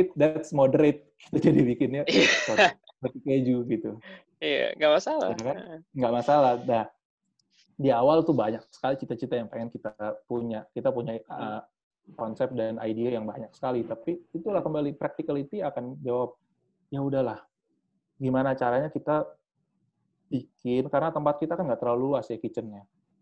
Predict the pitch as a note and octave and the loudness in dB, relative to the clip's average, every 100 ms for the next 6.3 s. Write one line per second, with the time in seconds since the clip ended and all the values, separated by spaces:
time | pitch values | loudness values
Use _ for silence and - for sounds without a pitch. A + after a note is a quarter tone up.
0 | _ _ - C3+ D3+ D3 B2+ A#2+ A#2+ A2 | _ _ -8 -6 -4 -4 -4 -4 -6 -8
1 | - C3+ A#2 A#2 _ A2 G#2 - G#2+ A2 | -6 -8 -12 -14 _ -8 -8 -10 -8 -6
2 | B2+ F3 _ _ _ - _ A#2 A2 C3 | -6 -6 _ _ _ -20 _ 0 4 4
3 | - - _ _ _ _ _ _ C3 A2+ | 2 -10 _ _ _ _ _ _ -2 -2
4 | A#2 - - B2+ G#3 F#3 C3+ A#2+ A#2 A#2+ | -4 -12 -4 2 2 2 -2 -2 -2 -4
5 | A#2 B2+ A#2+ A#2 - B2 B2 A#2+ A2+ G#2 | -4 -6 -6 -6 -4 -4 -2 -2 -4 -4
6 | G#2 B2+ F#3 | -2 -2 -2